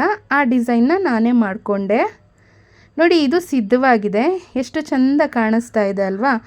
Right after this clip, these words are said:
ಇವಾಗ ಇನ್ನೊಂದು ಮುಚ್ಚಳವನ್ನ, ಕ್ಯಾಪನ್ನ ತಗೊಂಡಿದ್ದೀನಿ, ಡಬ್ಬಿ ಕ್ಯಾಪು. ಇಲ್ಲಿ ನಾನು ಯಾವುದೇ ರೀತಿಯ ಡಿಸೈನನ್ನು ಬರ್ಕೊಂಡಿಲ್ಲ,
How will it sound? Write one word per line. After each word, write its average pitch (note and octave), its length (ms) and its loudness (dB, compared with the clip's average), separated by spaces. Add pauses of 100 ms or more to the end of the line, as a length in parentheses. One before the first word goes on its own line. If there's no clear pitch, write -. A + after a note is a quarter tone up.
(320)
ಇವಾಗ F4+ 280 0
ಇನ್ನೊಂದು F4+ 680 4 (280)
ಮುಚ್ಚಳವನ್ನ, B3+ 600 0 (180)
ಕ್ಯಾಪನ್ನ A#3 440 0
ತಗೊಂಡಿದ್ದೀನಿ, G3+ 680 -4
ಡಬ್ಬಿ G#3+ 300 -2
ಕ್ಯಾಪು. G#3+ 540 -2 (380)
ಇಲ್ಲಿ G#4 240 4
ನಾನು G4+ 160 4
ಯಾವುದೇ C#4+ 360 2
ರೀತಿಯ D#4 340 0
ಡಿಸೈನನ್ನು B3 640 0
ಬರ್ಕೊಂಡಿಲ್ಲ, G3+ 600 0